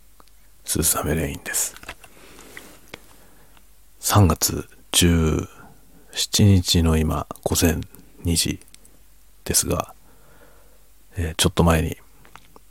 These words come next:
十六日の、えー、十一時半ぐらいですかね。えー、結構大きな地震がありました。ちょうどね、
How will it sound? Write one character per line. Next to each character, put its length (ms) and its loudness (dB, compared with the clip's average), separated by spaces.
十 240 4
六 220 2
日 260 2
の、 220 0
え 140 -8
ー、 60 -8
十 200 4
一 240 2
時 80 2
半 220 0
ぐ 80 2
ら 40 2
い 40 -2
で 40 -6
す 60 -4
か 80 -8
ね。 140 -8
え 400 -4
ー、 20 -20
結 180 0
構 120 2
大 60 0
き 120 -4
な 240 -4
地 100 -4
震 260 0
が 220 -4
あ 120 -4
り 80 -2
ま 100 -6
し 60 -2
た。 160 -8
ち 140 -2
ょ 160 8
う 20 6
ど 120 6
ね、 220 2